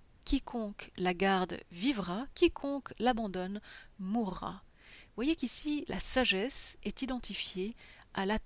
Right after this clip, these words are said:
Torah, à la loi, la loi avec un grand, un grand L. Torah, loi qui signifie enseignement. C'est un enseignement, ce n'est pas un code, un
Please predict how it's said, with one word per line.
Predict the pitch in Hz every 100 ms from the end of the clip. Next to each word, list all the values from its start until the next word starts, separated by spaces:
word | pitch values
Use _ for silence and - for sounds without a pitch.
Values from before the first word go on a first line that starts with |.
| -
Torah, | 240 208 185 - - -
à | 208
la | 202
loi, | 190 202 196 185
la | 185 185
loi | 202 285 277
avec | 196 208 254
un | 196 180
grand, | 185 208 - -
un | 196
grand | 185 220 -
L. | 226 226 185 165 - - - - - - - - - - -
Torah, | 262 254 247 311 339
loi | 262 214 247 302 330
qui | -
signifie | 226 247 226 - 330 330 254 - -
enseignement. | 254 254 - 262 262 277 240 226 - - - - - - - -
C'est | - -
un | 320 302
enseignement, | - 247 294 302 240
ce | -
n'est | 226 226
pas | 285
un | 233
code, | - 240 233
un | 214 185 - - - - -